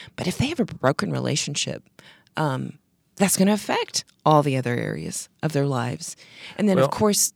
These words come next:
Speaker 1: educationally and professionally, if they're students or if they're on the job and they're stressed,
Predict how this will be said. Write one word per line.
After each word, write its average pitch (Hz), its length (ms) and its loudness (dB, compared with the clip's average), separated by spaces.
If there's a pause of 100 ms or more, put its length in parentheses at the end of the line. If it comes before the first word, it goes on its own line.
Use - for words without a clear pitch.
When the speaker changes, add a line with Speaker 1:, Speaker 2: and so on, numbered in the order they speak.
(140)
Speaker 1:
educationally 156 600 2
and 135 80 -6
professionally, 135 680 -4
if 127 100 -4
they're - 120 -6
students 160 640 4
or 139 120 -4
if 131 100 -8
they're 135 140 -2
on 131 140 0
the 123 80 -4
job 131 360 -2
and 131 120 -4
they're - 100 -8
stressed, - 560 0